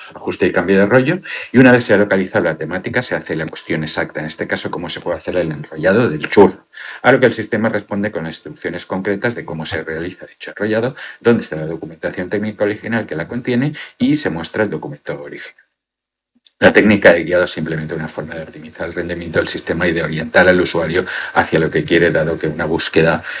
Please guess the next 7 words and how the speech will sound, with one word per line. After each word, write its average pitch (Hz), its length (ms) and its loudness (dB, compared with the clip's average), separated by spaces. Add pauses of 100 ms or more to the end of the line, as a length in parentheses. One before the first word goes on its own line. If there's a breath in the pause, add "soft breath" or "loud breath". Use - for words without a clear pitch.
(180 loud breath)
sin 87 280 4
más 90 200 4
contexto 80 480 2
podría 76 320 -2
tener 76 240 -8
resultados 73 720 -8
difusos. - 600 -6